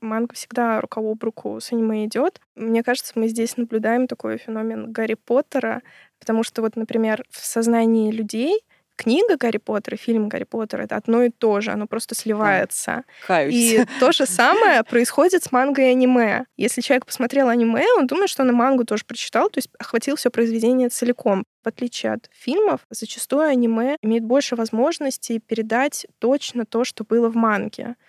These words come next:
Speaker 1: Конечно, ну, там, за какими-то мелкими упущениями, но, тем не менее, аниме максимально подробно старается мангу передать, и рисовку, и сюжетные линии, потому что в нём много серий, и есть возможность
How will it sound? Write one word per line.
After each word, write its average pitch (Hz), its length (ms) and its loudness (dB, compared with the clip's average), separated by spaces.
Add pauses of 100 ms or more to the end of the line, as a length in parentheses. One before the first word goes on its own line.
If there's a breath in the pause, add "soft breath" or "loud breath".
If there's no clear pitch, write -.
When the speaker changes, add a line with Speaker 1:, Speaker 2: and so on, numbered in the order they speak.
(240 soft breath)
Speaker 1:
Конечно, 247 720 2
ну, 226 240 -4 (100)
там, - 180 -4 (120)
за 220 320 -4 (180)
какими-то - 540 -10 (120)
мелкими 214 580 -10
упущениями, 285 840 -2
но, 226 300 -2
тем 233 220 0
не 226 60 4
менее, 254 640 0 (360 loud breath)
аниме 214 320 2
максимально 247 540 2
подробно 254 500 2
старается 226 500 0
мангу 214 360 0
передать, 214 580 -2
и 226 140 -2
рисовку, 294 920 0 (320 loud breath)
и 226 240 2
сюжетные 254 760 2
линии, 247 380 2
потому 220 300 -2
что - 180 -4
в 208 60 -4
нём 220 160 4
много 220 440 4
серий, 330 640 2 (400 soft breath)
и 233 60 2
есть 233 300 2
возможность 240 880 0